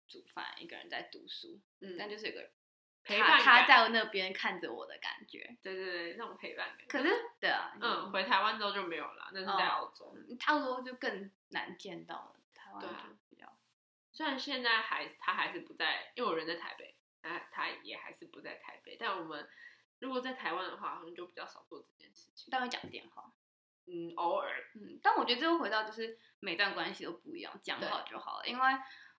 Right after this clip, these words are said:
Speaker 1: 我跟我前任刚开始在一起的时候，嗯，也是每天或每两天就会视讯吧，可是他蛮忙的。我觉得视讯还有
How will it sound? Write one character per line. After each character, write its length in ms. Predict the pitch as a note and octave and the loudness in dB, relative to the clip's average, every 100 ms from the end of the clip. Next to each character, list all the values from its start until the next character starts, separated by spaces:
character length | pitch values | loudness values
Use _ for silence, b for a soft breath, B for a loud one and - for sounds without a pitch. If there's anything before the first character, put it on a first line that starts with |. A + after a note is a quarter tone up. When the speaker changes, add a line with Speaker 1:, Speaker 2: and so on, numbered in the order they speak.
| _ - | _ -8
Speaker 1:
我 320 | A3 G#3 G3+ | -2 2 2
跟 140 | A3+ A#3+ | 2 0
我 100 | A#3 | -2
前 180 | A#3 | -4
任 140 | G#3 G#3 | -4 2
刚 240 | G#3+ G#3+ | 2 2
开 180 | - A3 | -2 -4
始 160 | A3+ D#3+ | -4 -2
在 220 | F3+ F3+ | 0 -2
一 60 | |
起 180 | F#3+ - | -4 -12
的 120 | - - | -14 -14
时 120 | - | -16
候， 400 | - C#3+ - - _ _ _ _ _ _ | -12 -10 -12 -14 _ _ _ _ _ _
嗯， 560 | - G#3+ G#3+ G#3+ G#3+ A3+ | -16 -16 -16 -20 -20 -12
也 120 | G3+ | -12
是 260 | G3+ C#4 C4+ - | -10 -12 -12 -12
每 240 | G3+ F#3 | -10 -10
天 220 | F#3 A#3 | -8 -6
或 80 | A#3+ | -4
每 140 | F#3 | -2
两 200 | F3 - | -2 -4
天 160 | E3+ F3 | -4 -6
就 80 | F3 | -6
会 120 | E3 | -6
视 260 | - F3 - | -8 -12 -12
讯 260 | - - - | -14 -14 -10
吧， 240 | - - | -10 -10
可 180 | - G3 | -12 -12
是 480 | - - C4+ C4+ C#4 B B B _ _ _ - | -10 -8 -6 -6 -10 B B B _ _ _ -10
他 400 | B3 G#3+ G#3 G#3 | 0 6 6 6
蛮 280 | F#3+ D3+ | 2 -2
忙 400 | D#3 E3 - - - | -4 -6 -8 -10 -18
的。 360 | - - - - _ | -16 -14 -16 -20 _
我 140 | C4 | -2
觉 100 | C4 | 2
得 80 | C#4 | 2
视 240 | E4+ G4+ F4+ | 2 -2 -4
讯 240 | F#4 D4+ | 0 0
还 200 | C#4 G#3+ | 2 2
有 220 | G3 D3 | 2 0